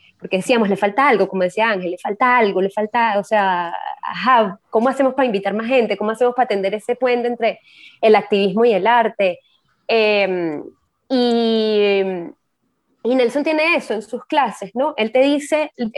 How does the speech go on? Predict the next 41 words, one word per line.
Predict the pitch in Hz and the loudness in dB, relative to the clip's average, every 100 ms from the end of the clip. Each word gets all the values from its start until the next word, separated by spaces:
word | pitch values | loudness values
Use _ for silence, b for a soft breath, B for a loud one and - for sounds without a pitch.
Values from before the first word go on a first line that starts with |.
| 233 - | -6 -2
él, | 233 226 | -2 0
hay | 262 | 0
varias | 277 294 294 | 2 0 0
cosas | - 285 285 | -2 -2 -2
que | 285 | -2
te | 196 | 0
dice, | 240 220 - 170 | 0 -2 -6 -6
que | 202 185 - _ _ _ _ _ _ | -2 -2 -4 _ _ _ _ _ _
primero | 294 330 381 | 0 2 4
que | 302 | 2
él | 311 | 2
no | 339 | 2
entrega | 339 320 330 320 | 2 2 0 -2
certificados, | 285 247 - 220 _ - 196 233 202 196 | -4 -6 -6 -10 _ -16 -4 2 2 2
que | 277 | -4
esos | 311 | -6
papelitos, | 311 302 214 214 226 294 | -6 -2 -2 -2 -4 -4
no, | 254 269 | -2 -2
no, | 262 262 | 0 -2
eso | 247 - - | -4 -8 -2
no, | 269 277 285 - | -2 -2 -4 -4
eso | 240 302 | -2 0
no, | 285 277 | 2 0
si | - | 0
el | 247 | -2
que, | 226 | 0
el, | 254 262 | -2 0
el | 262 | 0
que | 277 | 0
está | - 349 | 0 2
ahí | 359 330 247 | 4 4 2
por | - 262 | 2 2
un | 277 | 2
papelito | 359 370 381 403 403 | 2 2 2 0 -2
que | 349 | -4
se | - | -4
puede | 247 262 269 | -2 0 0
ir | 339 349 | -2 -2
por | 349 | -2
donde | 262 226 | -2 -2
entró. | 190 185 233 180 160 | -4 -2 0 -2 -4